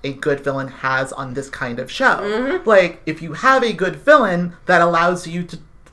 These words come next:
Speaker 1: do good storytelling.
Speaker 2: Yeah.
Speaker 1: Um, yeah, like, and I think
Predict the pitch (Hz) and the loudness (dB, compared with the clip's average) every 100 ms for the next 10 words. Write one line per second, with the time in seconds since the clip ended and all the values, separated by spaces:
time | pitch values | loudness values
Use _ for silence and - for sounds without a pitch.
0 | - - - - 180 185 180 180 180 - | -20 -20 -12 -4 -4 -4 0 0 0 -2
1 | 226 294 156 - - - - 196 294 - | 0 0 -2 -8 -10 -14 -10 0 0 0
2 | - - _ 160 156 143 127 131 135 - | -16 -20 _ -4 -2 -2 -6 -12 -14 -20
3 | - - 240 180 165 160 175 185 214 - | -20 -2 2 4 2 0 0 2 -2 -4